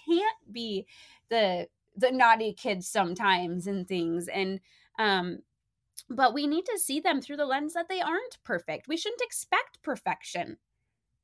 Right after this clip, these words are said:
Should we expect them to excellence, to do their best? Yeah,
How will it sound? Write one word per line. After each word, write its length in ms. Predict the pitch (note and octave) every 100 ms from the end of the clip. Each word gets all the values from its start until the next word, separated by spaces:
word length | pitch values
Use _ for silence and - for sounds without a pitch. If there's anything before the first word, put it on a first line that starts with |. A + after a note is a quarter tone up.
| _ -
Should 220 | - D4+
we 160 | E4
expect 560 | D#4+ - - C4+ C#4+ -
them 260 | D4 C#4 C4
to 520 | - B3 A3+ G3+ G3 - _ _ _ _ _ _ _ _ _ _ _ _
excellence, 720 | G3 - - G4+ C5+ C5 - - -
to 120 | -
do 380 | A3 C4+ C#4 B3+
their 160 | G3
best? 600 | D#3+ C#3+ E3 B4+ - -
Yeah, 600 | C4+ D#4+ C5 D#5 C4+ E4